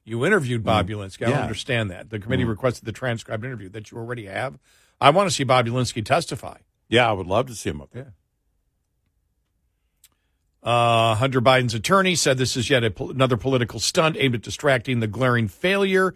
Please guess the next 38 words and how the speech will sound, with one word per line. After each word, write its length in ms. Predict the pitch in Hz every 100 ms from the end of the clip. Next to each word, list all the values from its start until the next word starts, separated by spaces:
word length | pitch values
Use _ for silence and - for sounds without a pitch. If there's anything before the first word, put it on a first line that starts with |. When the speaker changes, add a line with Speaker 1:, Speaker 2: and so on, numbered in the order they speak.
| _ _ -
Speaker 1:
of 180 | 117 113
Representative 560 | 131 131 110 123 110 -
Comer 360 | 143 139 131
and 100 | 110
his 180 | 107 -
maga 280 | 120 107 101
allies 380 | 127 127 120 107
to 100 | 113
prove 240 | - 113
a 40 | 107
single 300 | 151 131 120
one 140 | 120
of 80 | 107
their 120 | 107
wild 420 | 113 123 123 117 - _ _ -
and 100 | 123
now 140 | 117
discredited 840 | 113 107 - 139 120 117 110 98 -
conspiracies 1080 | 127 113 - - 196 170 - 131 117 104 - _ _ -
about 440 | 113 123 117 -
the, 500 | 127 120 117 113 110
uh, 300 | - 113 107
Biden 440 | 98 120 113 107 101
family. 760 | - 139 156 139 107 98 98 - _ _ _ _
Well, 120 | -
I 120 | 107 147
don't 100 | 156
know. 100 | 107
I 80 |
think 180 | 113 120
they've 100 | 113
been 100 | 113
asking 340 | 110 101 - 101
questions. 720 | 127 151 - - 104 - _ _ _ _ _ _ _ _ _ _ _ _ _ _ _ _ _ _ _ _ _ _ -
Speaker 2:
Hmm. 140 | 82 73 _ _ _ _ _ _ -
Speaker 1:
Look, 240 | 214 127
the, 120 | 135
it 320 | 147 139 262